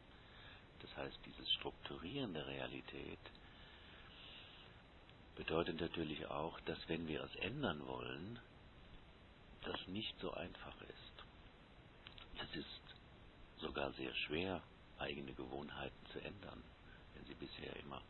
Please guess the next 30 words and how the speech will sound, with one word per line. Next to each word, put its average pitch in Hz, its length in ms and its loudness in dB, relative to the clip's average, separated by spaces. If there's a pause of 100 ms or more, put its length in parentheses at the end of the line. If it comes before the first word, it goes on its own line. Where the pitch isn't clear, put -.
(640)
Ihre 64 640 2 (260)
Zähne 71 200 0
mit 64 120 2
der 65 80 4
rechten 76 280 2
Hand 64 200 -4
geputzt - 400 -4
haben, 65 380 -2
versuchen 76 380 2
Sie 80 80 -2
es 69 120 -6
mal 65 120 0
mit 64 120 0
der 65 80 4
linken 92 400 -2
Hand. - 260 -6 (300)
Sie - 120 -8
werden 69 200 -6
sich - 160 -4
fühlen - 400 -8
wie - 140 -6
ein - 160 -8
Kleinkind, - 580 -4
das - 80 -2 (120)
zum - 160 -6
ersten 80 300 -6
Mal, 73 220 -2 (1000)
ähm, 69 380 -4 (160)
das 73 160 0
lernt. 85 460 6